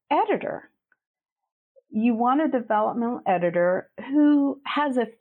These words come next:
few years of experience in the book publishing industry, as well as they have experience in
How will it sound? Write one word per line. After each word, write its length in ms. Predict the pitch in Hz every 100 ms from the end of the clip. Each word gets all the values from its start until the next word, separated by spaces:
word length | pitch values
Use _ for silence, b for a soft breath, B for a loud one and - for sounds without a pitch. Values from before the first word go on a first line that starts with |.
| -
few 220 | 294 349
years 400 | 311 262 240 233
of 140 | 220 190
experience 960 | 185 - - - 262 233 175 156 - _ -
in 140 | 214
the 80 | 233
book 400 | 226 208 294 -
publishing 560 | - 226 226 220 233 226
industry, 720 | 220 226 208 208 - - - _ _ _ _ _ _ _
as 200 | 226 208 185
well 460 | 180 208 330 359
as 420 | 196 175 180 175 - _ _ _
they 120 | - 240
have 240 | 226 202
experience 920 | 202 - - 269 302 240 190 190 - _ _ -
in 600 | 233 196 190 190 202